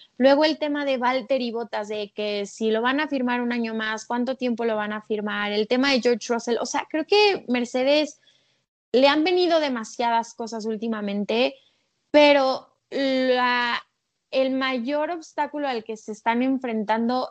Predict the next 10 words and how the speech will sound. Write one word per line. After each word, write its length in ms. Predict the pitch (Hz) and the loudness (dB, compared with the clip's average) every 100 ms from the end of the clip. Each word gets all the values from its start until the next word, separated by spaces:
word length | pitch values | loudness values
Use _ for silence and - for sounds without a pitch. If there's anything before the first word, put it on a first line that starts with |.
| - | -8
es 320 | 202 226 220 | -4 -2 -4
que 240 | - 214 - | -6 -6 -4
este 420 | 240 269 262 - 294 | 0 0 0 0 0
año 540 | 269 254 220 202 - | 2 0 0 -4 -10
realmente, 1040 | - 214 233 247 262 233 226 214 226 262 - | -8 -2 2 4 2 2 0 -2 -2 -4 -8
Poncho, 460 | - 240 226 233 247 | -8 -6 -4 -4 -6
tienen 580 | - 254 240 247 254 254 | -2 0 2 2 0 -2
un 320 | 247 247 247 240 _ _ _ | -2 2 0 -2 _ _ _
verdadero 720 | 233 202 262 247 240 233 240 | -2 4 4 6 4 4 0
rival. 380 | 254 247 202 185 | 0 0 0 0